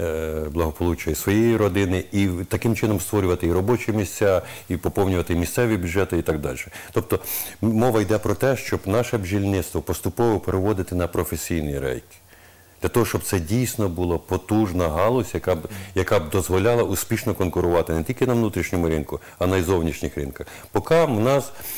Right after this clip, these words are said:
в нас дев'яносто вісім відсотків меду практично виробляється в приватних господарствах. Дуже невелика кількість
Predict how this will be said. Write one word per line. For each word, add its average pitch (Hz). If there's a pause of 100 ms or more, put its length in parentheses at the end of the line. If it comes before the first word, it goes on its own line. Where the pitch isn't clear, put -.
(180)
в 95
нас 113
дев'яносто 104
вісім 104
відсотків 85
меду 127
практично -
виробляється 87
в -
приватних 82
господарствах. 71
Дуже 123
невелика 113
кількість 107